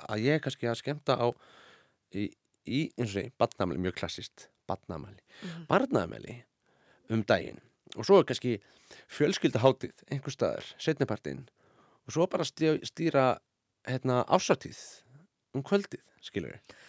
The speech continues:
Speaker 2: Sko, fyrir suma þá myndi þetta hljóma, já, eins og rosaleg átök. Þrjár veislur sama daginn og að þurfa að
Speaker 1: Já.
Speaker 2: halda upp í fjörinu allan tímann.
Speaker 1: Já.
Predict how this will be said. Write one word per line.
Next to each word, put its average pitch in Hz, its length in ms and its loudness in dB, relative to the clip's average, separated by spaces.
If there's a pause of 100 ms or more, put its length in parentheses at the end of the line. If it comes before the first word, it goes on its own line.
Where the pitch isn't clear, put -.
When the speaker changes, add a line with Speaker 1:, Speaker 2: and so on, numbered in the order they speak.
(120)
Speaker 2:
Sko, - 160 -8
fyrir 302 260 -2
suma 294 460 -2
þá 247 100 -6
myndi 240 240 -2
þetta 220 140 -2
hljóma, 254 420 -4 (1080)
já, 233 180 -4
eins 214 160 -4
og 214 80 -4
rosaleg 240 380 0
átök. - 680 -4 (220)
Þrjár 262 420 2
veislur 214 380 -2
sama 220 320 -4
daginn 220 320 -2
og 190 100 -2
að - 60 -14
þurfa 220 220 0
að 208 80 0
Speaker 1:
Já. - 0 -
Speaker 2:
halda 247 420 -4
upp - 160 -12
í 214 80 -10
fjörinu 240 540 -4
allan 214 180 -8
tímann. 226 300 -14 (180)
Speaker 1:
Já. 95 200 -4